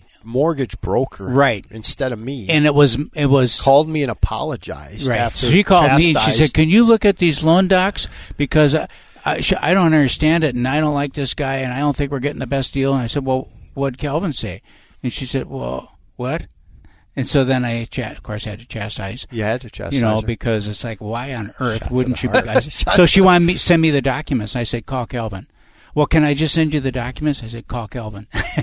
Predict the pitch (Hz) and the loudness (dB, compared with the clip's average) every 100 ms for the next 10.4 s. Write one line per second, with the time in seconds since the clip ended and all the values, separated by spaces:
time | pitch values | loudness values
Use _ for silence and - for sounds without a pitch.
0 | - - - - 339 - - 220 147 254 | -2 -2 -2 -2 -4 -4 -2 0 0 -2
1 | - 269 120 - - 139 131 107 - 92 | -4 -4 -4 -6 -8 -6 -4 -4 -6 -10
2 | - 80 - - - 131 120 - - - | -12 -18 -20 -14 -6 -4 -4 -8 -18 -10
3 | - 180 196 - 202 165 147 190 151 131 | 0 4 4 4 4 4 6 6 8 4
4 | - 147 127 214 - 160 - 190 180 123 | 2 0 4 4 4 2 4 4 4 2
5 | 143 156 - - 131 180 - - - _ | -2 -4 -10 0 2 0 -4 -20 -20 _
6 | - 160 151 139 - 127 131 143 135 151 | 0 4 4 2 -4 0 0 0 0 -2
7 | 147 _ - 156 127 196 220 190 160 _ | -2 _ 0 2 4 4 2 2 0 _
8 | _ _ _ - 143 185 175 - - - | _ _ _ -8 -2 0 0 -2 -2 -2
9 | 156 135 143 135 - - 113 101 _ - | -2 0 0 0 -2 -2 -4 -6 _ -20
10 | - 135 151 | -4 2 2